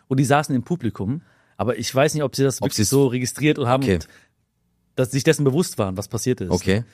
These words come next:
Speaker 1: Ja, ich hab mich geschämt damals, ne? Ich hab mich geschämt und, äh, ich wollte denen auch nicht zur Last fallen, meinen Eltern so, ne? Ich
Speaker 2: Krass.
Speaker 1: dachte mir so, „Ey, das musst du mit dir selber ausmachen.“ Weil du hast so viel ausgemacht mit dir schon in jungen Jahren, bei Mama zum Beispiel, ne, all diese Dinge,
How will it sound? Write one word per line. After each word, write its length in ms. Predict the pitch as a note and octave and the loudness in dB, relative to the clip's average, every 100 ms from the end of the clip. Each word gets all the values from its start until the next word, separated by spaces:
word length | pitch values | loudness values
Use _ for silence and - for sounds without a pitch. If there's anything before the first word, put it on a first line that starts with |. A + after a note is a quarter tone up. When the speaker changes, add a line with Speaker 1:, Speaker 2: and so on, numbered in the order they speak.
| _ _ _ | _ _ _
Speaker 1:
Ja, 200 | G2+ G2 | -6 -4
ich 80 | D3 | 0
hab 60 | |
mich 100 | G#3 | 0
geschämt 420 | - - G#3 E3+ G#2 | 0 -2 0 -2 -4
damals, 380 | G2 D3+ - | -4 -6 -4
ne? 120 | C3+ F#3+ | -6 -4
Ich 40 | |
hab 80 | C#3+ | -4
mich 100 | D#3+ | -4
geschämt 440 | C3 - C#3 F#3 - _ _ _ _ _ | -4 -2 -2 -4 -10 _ _ _ _ _
und, 460 | C3+ C3+ C3 A#2+ C3 | -2 0 0 -2 2
äh, 400 | B2 A#2+ A#2+ A#2+ - | 4 4 2 0 -8
ich 140 | G#2 | 4
wollte 220 | D3 D#3+ | 4 4
denen 120 | D3+ D3+ | 0 0
auch 100 | C#3+ | -2
nicht 140 | C#3+ | 0
zur 120 | D3 | 0
Last 200 | C3+ - | 0 -2
fallen, 220 | - F2+ F2 | -6 -6 -6
meinen 120 | F#2 | -8
Eltern 340 | F#2+ - F#2+ | -8 -8 -8
so, 220 | E2+ F2 F#2 | -8 -10 -10
ne? 180 | G2+ C#3+ - _ _ _ | -6 -6 -6 _ _ _
Ich 80 | - | -4
Speaker 2:
Krass. 80 | - | 2
Speaker 1:
dachte 160 | G#3+ | 4
mir 80 | G3+ | 4
so, 80 | F3 | 2
„Ey, 120 | F3+ | 2
das 140 | F#3 F3 | 2 2
musst 180 | G3+ | 0
du 40 | E3 | 0
mit 60 | |
dir 60 | C#3+ | 2
selber 200 | C#3+ C3+ | 2 2
ausmachen.“ 480 | G2 - F#2+ F#2+ G2 _ | -4 -6 -8 -8 -12 _
Weil 140 | G#2 D3 | 0 2
du 60 | |
hast 100 | E3+ | 4
so 120 | D#3 | 2
viel 200 | B3 C#4 C4+ - _ _ | 0 -2 -4 -12 _ _
ausgemacht 440 | G3 G3 C#3 A#2 | 2 2 -2 -2
mit 160 | A#2+ G2+ | -4 -2
dir 100 | D3+ | 0
schon 140 | C#3+ | 0
in 60 | A#2 | 0
jungen 180 | C#3+ E3 | 2 2
Jahren, 320 | C3+ D#3+ E4 - _ _ _ _ _ _ _ | 2 0 -6 -14 _ _ _ _ _ _ _
bei 100 | A#2 B2 | 0 4
Mama 300 | C#3 D3 B2+ | 4 4 0
zum 160 | B2+ | -2
Beispiel, 580 | A#2 A#2 - A2 A2 G#2 | 0 -2 -2 -2 -2 -2
ne, 220 | G#2 D#3+ - | -4 -6 -2
all 140 | C3 | 0
diese 180 | C#3+ B2 | 2 0
Dinge, 360 | A2 C3+ C3 | 0 0 0